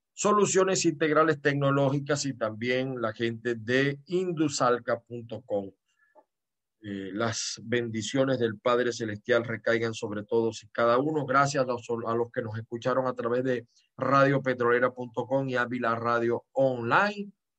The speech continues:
Gracias, saludos a Patricia Poleo de vacaciones, a Roberto Betancourt, a todos ustedes por estar allí. Les recuerdo mi WhatsApp cero cuatro catorce, seis tres uno, ocho uno cuatro uno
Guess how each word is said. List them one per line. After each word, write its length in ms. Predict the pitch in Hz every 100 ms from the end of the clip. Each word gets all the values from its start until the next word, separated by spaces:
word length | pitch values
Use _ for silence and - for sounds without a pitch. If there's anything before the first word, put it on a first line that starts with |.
| _ - _ _ _ _
Gracias, 680 | 127 151 190 175 170 135 123
saludos 420 | 131 156 180 151
a 200 | 131 113
Patricia 420 | 117 117 123 160
Poleo 360 | 151 127 135 139
de 80 |
vacaciones, 760 | 123 110 - - 131 139 135 113 98
a 60 | 110
Roberto 500 | 110 107 117 117 127
Betancourt, 760 | 117 107 104 104 185 196 196 - _ _
a 160 | - 139
todos 240 | 180 208
ustedes 360 | 196 139 165 175
por 200 | 156 131
estar 300 | 113 131 131
allí. 360 | 127 160 202 202 - _ -
Les 160 | 135
recuerdo 480 | 127 127 135 151 156
mi 140 | 143
WhatsApp 440 | 131 147 143 147 143
cero 260 | 147 135 -
cuatro 300 | 139 135 139
catorce, 520 | 131 131 127 - 131
seis 220 | - 113 -
tres 220 | 120 113
uno, 180 | 120 120
ocho 220 | 120 113
uno 260 | 110 117 117
cuatro 320 | 120 120 139
uno 440 | 185 214 220 -